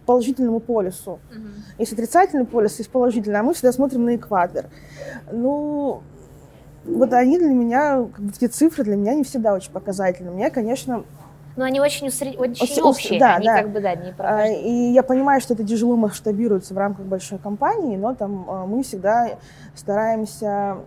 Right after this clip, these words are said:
Speaker 1: м, лично подходить к каждому, значит, как
Speaker 2: Мгм.
Speaker 1: этот, э, персонально подходить к каждому человеку, там, а, за, в, в той эти дирекции, за которой я закреплена, там, я знаю, там, большую часть сотрудников в лицо.
Speaker 2: Мгм.
Speaker 1: Я знаю, а, там,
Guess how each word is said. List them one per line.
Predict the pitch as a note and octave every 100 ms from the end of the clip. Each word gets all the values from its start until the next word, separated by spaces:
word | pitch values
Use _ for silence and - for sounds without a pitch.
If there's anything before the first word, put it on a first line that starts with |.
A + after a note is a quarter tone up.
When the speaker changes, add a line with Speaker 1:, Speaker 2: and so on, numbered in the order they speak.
| -
Speaker 1:
м, | F#3 F3+ D#3+ - - - - - - - - - - - - C3 E3
лично | A#3+ A3 G#3
подходить | F3 - F3+ E3+
к |
каждому, | F#3+ F3+ F3+
значит, | G3 A3+
как | G#3 F#3
Speaker 2:
Мгм. | G3
Speaker 1:
этот, | F#3+
э, | D3+ G3
персонально | F#3 G3+ A3+ A3+ G#3 F#3
подходить | F#3 F#3 E3+
к |
каждому | - F3+ F3 E3+
человеку, | - G3 F#3+ B3+ F4+ B3
там, | F3 D#3+ - - -
а, | F#3 F#3 F#3
за, | G#3
в, | G#3 - F#3+ G3
в | F#3+
той | A#3 G#3
эти | G#3+
дирекции, | F#3+ G#3 G3 - -
за |
которой | F3+ - F#3 F#3
я | F#3
закреплена, | F3 F3+ F3+ F3+ G3
там, | C#4+ F3+
я | E3+ G#3+
знаю, | E3+ F3+ F#3 F3
там, | D3+ E3+
большую | F3+ G#3 G#3 F3+
часть | D3 F3+ F3
сотрудников | E3+ F3 G#3 G#3 F3+ D3
в | F3
лицо. | G#3+ G#3+ E3
Speaker 2:
Мгм. | - - - - - -
Speaker 1:
Я | F#3
знаю, | F#3 F#3+ F3+ F3 E3
а, |
там, | F3 F3 E3+